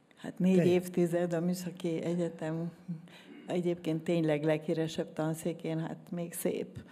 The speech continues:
Speaker 2: De hogy, hogy most az, ezen az estén így összejöttek, ez nagyon csodálatos. Épp ma volt egy telefon, egyik kedves hallgatóm hívott föl, hogy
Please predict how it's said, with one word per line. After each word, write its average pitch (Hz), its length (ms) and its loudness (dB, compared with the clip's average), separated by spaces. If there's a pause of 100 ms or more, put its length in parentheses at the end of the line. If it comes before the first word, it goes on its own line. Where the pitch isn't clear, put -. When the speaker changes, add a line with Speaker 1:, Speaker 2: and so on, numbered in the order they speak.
(420)
Speaker 2:
De 196 500 6
hogy, 180 280 6
hogy 190 260 6
most 196 380 6
az, 147 100 2
ezen 160 260 6
az 117 140 -2
estén 135 420 2
így 135 240 0
összejöttek, 123 720 -6 (540)
ez 135 420 -6 (320)
nagyon 120 360 -10
csodálatos. 120 840 -6 (880)
Épp 170 200 4
ma 147 180 4
volt 131 280 -2
egy 104 120 -8
telefon, 156 800 2 (920)
egyik 131 340 -2
kedves 123 440 0
hallgatóm 117 800 -4 (160)
hívott 120 380 -2
föl, 151 380 2
hogy 123 380 -6